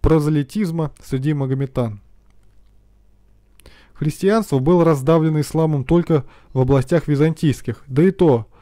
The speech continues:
оставивший наследие своего православия России, который зва-, за два-три века покорил,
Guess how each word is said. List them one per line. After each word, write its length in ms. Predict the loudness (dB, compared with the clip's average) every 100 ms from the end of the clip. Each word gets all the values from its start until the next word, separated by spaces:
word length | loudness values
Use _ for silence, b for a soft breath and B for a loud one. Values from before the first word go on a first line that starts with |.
| b b
оставивший 640 | -4 -4 2 2 2 0 -2
наследие 420 | -2 0 2 0
своего 500 | 0 0 2 0 -2 b b b
православия 600 | 0 2 2 2 2 4 2
России, 540 | -2 -2 -2 -2 -4 -12 _ _ _ _ _ -4
который 320 | 0 2 2
зва-, 280 | 2 0 -2 -12
за 220 | -4 -4
два-три 520 | 0 0 0 0 -2 0
века 360 | 2 2 0
покорил, 600 | -2 0 0 2 0 -2